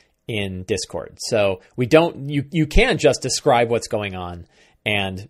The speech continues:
uh, get through it. But sometimes if you're in a complicated area or a map, you definitely want to show some stuff. There's some easy ways to do it. You can just grab the map and paste it in chat and, and you're done.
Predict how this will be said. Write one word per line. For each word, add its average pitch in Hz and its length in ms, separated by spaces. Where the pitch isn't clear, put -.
uh, 92 220
get 110 200
through 107 160
it. 90 120
But 117 100
sometimes 160 400
if 135 100
you're 117 140
in 95 60
a 92 40
complicated 127 540
area 101 320
or 90 80
a 90 60
map, 98 260
you 113 60
definitely 110 380
want 95 160
to 90 40
show 98 240
some 87 200
stuff. - 300
There's 170 160
some 226 100
easy 202 220
ways 147 220
to 156 80
do 101 180
it. 95 120
You 113 120
can 135 100
just 120 160
grab 113 220
the 120 80
map 98 260
and 92 80
paste 107 240
it 98 80
in 98 80
chat 87 340
and, 92 240
and 92 140
you're 90 80
done. 82 300